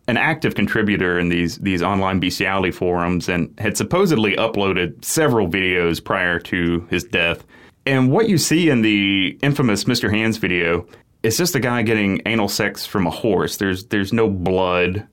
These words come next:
I mean, it looks really rough to me and probably also to everybody else who's not had sex with a horse. But, um,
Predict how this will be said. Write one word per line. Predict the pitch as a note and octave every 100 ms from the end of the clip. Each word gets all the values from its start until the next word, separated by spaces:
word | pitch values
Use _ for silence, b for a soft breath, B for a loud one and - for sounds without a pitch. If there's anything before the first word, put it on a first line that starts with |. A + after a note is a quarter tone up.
| _ -
I |
mean, | A2+ A2
it | G#2+
looks | A#2 B2 C#3 C#3+ - -
really | G2 A#2 A#2+ A#2 G#2+ G2+
rough | F#2 F#2 G#2+ A2 - -
to | -
me | G2+ F#2+ G#2 C#3 D3 _ _
and | - F#2+ F#2 F2+ F2+ E2+ - -
probably | - C3 A#2+ A2
also | G#2+ A2 A2
to | G2+
everybody | G2+ G2+ G2+ F#2
else | G2 G#2 -
who's | F#2+ F2
not | G2 F2+
had | F2+ F2
sex | - F#2+ -
with | F2+
a | E2
horse. | F#2 F2 F2+ -
But, | - F2 E2
um, | E2 E2 E2